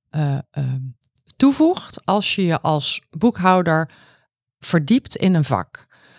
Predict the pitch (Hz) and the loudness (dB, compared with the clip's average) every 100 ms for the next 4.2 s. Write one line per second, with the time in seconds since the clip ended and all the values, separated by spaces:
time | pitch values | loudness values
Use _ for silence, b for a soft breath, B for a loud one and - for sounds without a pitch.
0 | b - 170 160 - - 156 151 143 147 | b -2 0 0 -2 -4 -4 -2 -4 -4
1 | - 185 - 185 170 185 180 - 147 156 | 0 0 0 0 0 -2 -2 -4 -4 -2
2 | 240 214 196 190 170 160 - 165 156 233 | -2 2 4 4 4 0 -2 -2 0 0
3 | - - 175 175 - 165 156 - 208 190 | -2 0 0 -2 -2 -2 -2 0 2 4
4 | 175 165 | 2 0